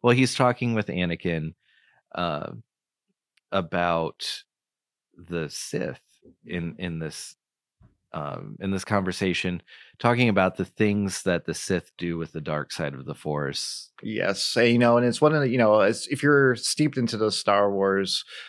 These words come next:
Speaker 2: world and stuff, you see kind of memes about, "Have I ever told you the myth, uh, the story of Darth Plagueis, the tragedy of Darth Plagueis?" And, you know, that's really what he's saying his favorite scene is
Speaker 1: Mm-hmm.
Speaker 2: from any Star Wars film.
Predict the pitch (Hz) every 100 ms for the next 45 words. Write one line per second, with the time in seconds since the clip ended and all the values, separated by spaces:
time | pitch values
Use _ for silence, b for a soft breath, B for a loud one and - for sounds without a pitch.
0 | B B - 107 104 98 98 92 101 95
1 | 110 - 120 107 104 98 98 104 101 95
2 | 101 95 92 95 98 95 95 98 98 -
3 | 98 101 98 95 92 90 95 92 92 92
4 | - 101 95 95 - 104 95 92 92 90
5 | - 95 92 - 95 92 - 90 90 95
6 | - 98 92 92 92 98 92 - 98 92
7 | 98 95 92 - 95 90 82 - 101 95
8 | 101 104 110 107 98 92 - 87 - -
9 | - 90 78 - 76 73 - - 92 85
10 | 90 92 - - 80 90 87 80 85 -
11 | 80 82 - 64 67 71 - - 80